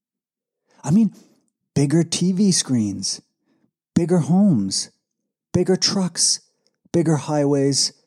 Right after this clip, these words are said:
bigger skyscrapers, bigger malls, bigger burgers, bigger blockbusters,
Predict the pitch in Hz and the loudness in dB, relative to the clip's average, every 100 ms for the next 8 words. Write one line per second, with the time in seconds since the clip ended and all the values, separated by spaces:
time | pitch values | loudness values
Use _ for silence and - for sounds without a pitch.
0 | _ _ _ 123 120 117 - 139 120 117 | _ _ _ -4 -2 -2 -2 -4 -4 -4
1 | - 98 95 95 90 - - _ _ _ | -6 -10 -12 -16 -12 -14 -14 _ _ _
2 | _ - 185 202 180 175 175 170 170 151 | _ -2 0 4 4 4 2 2 2 -2
3 | - _ - 170 143 147 139 139 151 143 | -6 _ -4 0 0 0 0 0 0 0
4 | 131 131 123 - _ _ _ 143 139 147 | 0 0 -2 -8 _ _ _ 0 2 0
5 | 165 185 196 - 123 110 110 101 98 - | 0 0 0 -2 -4 -4 -6 -8 -8 -10